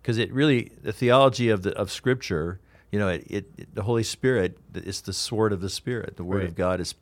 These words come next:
Speaker 1: is living and active, and, and it's gonna do what it, what it sets forth to do.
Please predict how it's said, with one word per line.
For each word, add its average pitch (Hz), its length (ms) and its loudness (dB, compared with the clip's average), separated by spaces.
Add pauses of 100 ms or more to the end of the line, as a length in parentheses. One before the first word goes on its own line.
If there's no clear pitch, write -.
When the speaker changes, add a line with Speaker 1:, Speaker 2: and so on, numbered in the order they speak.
(160)
Speaker 1:
is 78 220 -14
living 98 340 -2
and 73 100 -6
active, 95 460 -4
and, 85 180 -2 (480)
and 101 120 -4
it's 98 120 -6
gonna 113 280 0
do 101 280 -4
what 101 200 2
it, 76 100 -4 (240)
what 107 160 -4
it 87 180 -6 (260)
sets - 340 -4
forth 110 300 -2
to 95 100 -6
do. 120 340 0